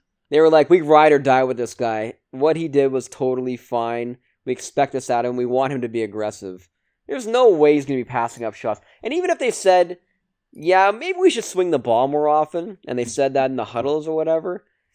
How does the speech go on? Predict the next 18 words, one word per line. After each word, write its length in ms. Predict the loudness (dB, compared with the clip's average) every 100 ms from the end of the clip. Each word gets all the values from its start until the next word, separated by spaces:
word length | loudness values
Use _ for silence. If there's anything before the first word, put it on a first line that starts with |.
| _ _
he's 200 | -10 -8
still 220 | 0 0
taking 300 | 0 -4 -4
those 160 | -10 -12
shots 280 | -12 -12 -14
regardless. 380 | -16 -12 -12 -10
He's 140 | -4
that 160 | -4 -2
type 180 | -4 -4
of 120 | -10
player. 280 | -6 -4 -4
He 80 |
just 160 | -8 -10
has, 460 | -6 -6 -6 -14 -20 _ _ _ _
he 80 | -8
has 80 | -6
no 120 | -4
conscience. 600 | -4 -4 -6 -10 -14 -20